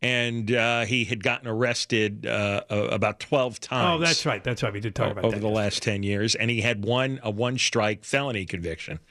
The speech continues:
Speaker 1: and this was to be the second strike, except Gascon had, uh, rescinded strike prosecutions, and, uh,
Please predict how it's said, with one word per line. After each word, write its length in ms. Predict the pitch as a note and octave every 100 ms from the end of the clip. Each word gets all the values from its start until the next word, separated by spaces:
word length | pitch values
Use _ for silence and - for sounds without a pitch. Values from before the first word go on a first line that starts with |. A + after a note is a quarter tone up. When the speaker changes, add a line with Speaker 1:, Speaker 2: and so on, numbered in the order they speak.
| - - - G#2
Speaker 1:
and 160 | G#2
this 240 | A2 - A#2
was 200 | G#2+ -
to 80 | G#2
be 180 | A2+
the 100 | G2
second 480 | G2 - A#2 - G2
strike, 640 | - - D#3 A#2 G#2+ - _ - - _
except 680 | G2 - - A2 G#2 - - - _ _ -
Gascon 720 | G#2+ - - C#3 A#2 G2+ G#2 - _ _ -
had, 540 | - A2 G#2 G#2 F2+
uh, 200 | G#2 F#2+ G2+
rescinded 640 | A2+ - F3+ E3 E2+ - _ _ _ _
strike 480 | - - C#3 C#3 -
prosecutions, 960 | - F2+ - - D#2+ D#2 E2+ - - - _ - - - -
and, 520 | C3+ G#2 G2+ G2 F#2+
uh, 140 | F#2